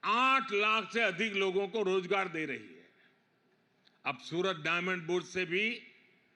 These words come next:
डेढ़ लाख साथियों को रोजगार मिलने वाला है नए।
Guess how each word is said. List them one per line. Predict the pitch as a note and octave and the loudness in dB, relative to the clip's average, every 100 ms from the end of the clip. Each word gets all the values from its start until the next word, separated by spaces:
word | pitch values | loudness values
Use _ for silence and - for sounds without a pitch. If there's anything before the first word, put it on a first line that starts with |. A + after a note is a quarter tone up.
| _ _ - | _ _ -20
डेढ़ | A#2+ C#3 G#3+ A#3 A#3 | -6 2 6 6 4
लाख | F#3 D#3+ F#3+ G#3 G3+ - | 4 4 4 4 0 -2
साथियों | E3+ E3+ C3 E3+ F3+ | -2 -2 -2 -2 -2
को | F#3 A3 | 0 0
रोजगार | D#3+ D#3+ C#3 C3+ E3+ | 0 -2 -2 -2 -2
मिलने | D#3+ D3+ D3 D3 | -2 -4 -2 -2
वाला | C3+ B2+ B2+ | -2 -2 -2
है | C#3+ D#3+ | -2 -2
नए। | C#3 C#3 B2+ | -2 -2 -4